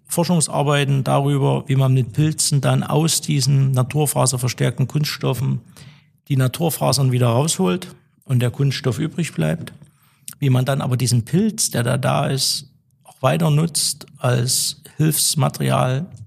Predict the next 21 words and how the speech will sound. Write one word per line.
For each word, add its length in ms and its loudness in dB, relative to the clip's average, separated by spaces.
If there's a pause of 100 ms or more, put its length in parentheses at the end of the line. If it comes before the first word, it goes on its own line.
(280)
in 140 0
der 100 0
Industrie, 480 -2 (920)
für 140 -2
Stopfen 500 0
oder 260 -2
wie 140 0
auch 100 -4
immer. 280 2 (880)
Ähm, 380 2
es 240 -2
gibt 440 -6 (380)
Ideen, 520 2
wie 80 2
man 220 2
aus 260 0
Hanf, 560 0 (120)
ähm, 720 0 (180)
Wandbelege, 1300 -2 (120)
also 240 0
Füllstoffe, 1040 0